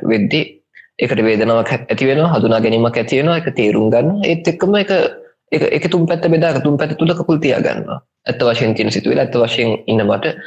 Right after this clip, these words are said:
ඇත්ත වශයෙන් ඉන්න ආත්මෙන්, ඇත්ත වශයෙන් තියෙන හිතෙන් දැනගත්තා කියලා. එකම කතාව. ඒත් එක්කම එකට යොමු වෙච්ච මානසිකාරයක් අවධානයක් තියෙනවා.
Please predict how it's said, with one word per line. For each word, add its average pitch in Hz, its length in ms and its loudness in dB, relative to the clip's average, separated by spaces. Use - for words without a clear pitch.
ඇත්ත - 240 -4
වශයෙන් 127 260 2
ඉන්න 135 160 2
ආත්මෙන්, 135 460 0
ඇත්ත - 180 -2
වශයෙන් 123 260 -2
තියෙන 127 160 0
හිතෙන් 156 300 0
දැනගත්තා 160 420 0
කියලා. - 360 -8
එකම 165 260 0
කතාව. 165 400 -6
ඒත් 123 180 -2
එක්කම 123 220 2
එකට 123 160 0
යොමු 123 160 2
වෙච්ච 131 160 -2
මානසිකාරයක් 127 560 -2
අවධානයක් 131 540 2
තියෙනවා. 147 320 0